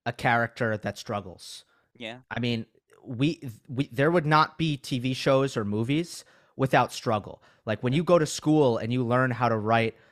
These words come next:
Speaker 1: a, a screenplay, which I, I, I've
Speaker 2: I didn't
Speaker 1: not
Speaker 2: do, so,
Speaker 1: w-,
Speaker 2: yeah,
Speaker 1: yeah, right.
Speaker 2: it's
Speaker 1: I, I didn't, I didn't go to school for it, but I, I have, I have learned a little bit about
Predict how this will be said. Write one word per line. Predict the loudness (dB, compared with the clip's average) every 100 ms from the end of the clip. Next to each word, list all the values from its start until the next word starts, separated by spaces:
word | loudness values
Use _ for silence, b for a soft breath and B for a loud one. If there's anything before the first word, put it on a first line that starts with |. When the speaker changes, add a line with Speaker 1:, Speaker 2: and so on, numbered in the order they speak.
| b b -6
Speaker 1:
a, | -6
a | -6
screenplay, | -8 -10 -6 -2 0 -2 -2 -4 -4
which | -6 -8 -8
I, | -8 -2
I, | -2 -2 -6 _ _ _ b b b -2
I've | 0 0 -6 -20 _ _ _ _ _ _ _ 2
Speaker 2:
I | 4
didn't | 6
Speaker 1:
not | 4
Speaker 2:
do, | 2 0 -4
so, | -2 0 0
Speaker 1:
w-, | 0 4
Speaker 2:
yeah, | 6 6
Speaker 1:
yeah, |
right. | 6 4
Speaker 2:
it's | 4
Speaker 1:
I, | 4
I | 6
didn't, | 6 4
I | 2 2
didn't | 4
go | 2
to |
school | 2 0 2
for | 2
it, | 4
but | 6
I, | 4 4
I | -2
have, | 0 4 6 4 0 b b
I | -2
have | 2 2
learned | 4 4 4 4
a |
little | 2 4 4
bit | 4
about | 2 2 0 -2